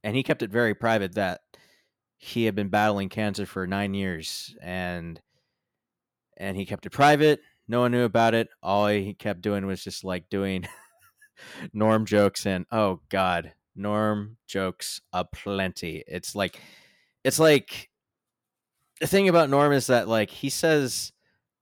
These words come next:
the, like, the most weirdest stuff ever in terms of, like, it,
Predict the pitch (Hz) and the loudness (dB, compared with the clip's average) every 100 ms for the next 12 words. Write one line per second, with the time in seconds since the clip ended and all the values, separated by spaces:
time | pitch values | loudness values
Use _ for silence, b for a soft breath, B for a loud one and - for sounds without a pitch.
0 | - - 127 - 123 117 - 120 120 123 | -6 2 2 4 2 2 2 0 2 0
1 | - 98 87 110 139 143 135 - - 113 | 0 -12 -6 -2 0 2 0 0 2 2
2 | - 107 104 95 85 73 _ _ _ _ | 2 -4 -2 -2 -6 -8 _ _ _ _
3 | 110 104 120 110 107 101 95 87 b b | -12 -6 -4 -2 -2 0 -2 -2 b b
4 | b - 120 | b -4 -2